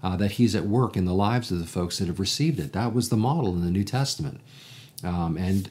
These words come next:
and that's what we're seeking. We want to see God working in this day, in these last days. Um, and, and especially, you know, I, I know, uh, sometimes we bring up the fact that the, the New Testament doesn't talk about a revival before Jesus returns.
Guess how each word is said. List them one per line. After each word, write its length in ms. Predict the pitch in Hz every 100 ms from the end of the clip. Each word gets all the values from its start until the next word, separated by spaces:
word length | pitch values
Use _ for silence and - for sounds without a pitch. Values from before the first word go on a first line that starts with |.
| -
and 440 | 85 92 101 - - - - - - - - -
that's 260 | 87 98 123
what 140 | 113
we're 100 | 117
seeking. 560 | - 190 - - - -
We 80 | 98
want 240 | 98 110
to 40 |
see 120 | - 120
God 240 | 107 104
working 400 | 98 147 147 92
in 140 | 85
this 220 | 82 82 -
day, 220 | 80 76
in 100 | 98
these 140 | 98
last 360 | 101 156 175 -
days. 360 | 73 73 - - - - - - - -
Um, 480 | 82 80 78 78 92 -
and, 180 | 113 110
and 260 | 123 123
especially, 520 | 135 - 214 214 143
you 80 | 113
know, 100 | 113
I, 240 | 110 107 113
I 40 |
know, 280 | 156 175 139
uh, 380 | 95 95 87 95
sometimes 640 | - 127 123 120 107 -
we 400 | 98 98 87 85 - - - - - - - -
bring 240 | 113 110
up 140 | 135
the 80 | -
fact 360 | - 98 95 -
that 300 | 95 - 82
the, 220 | 95 87
the 120 | 90
New 140 | 123 165
Testament 480 | 165 170 123 98
doesn't 360 | 82 123 127 113
talk 300 | - 151 143
about 260 | 101 95 87
a 40 |
revival 640 | 92 87 101 104 117 95 71
before 360 | 87 - 90
Jesus 440 | - 95 85 76 85
returns. 600 | - 139 123 113 -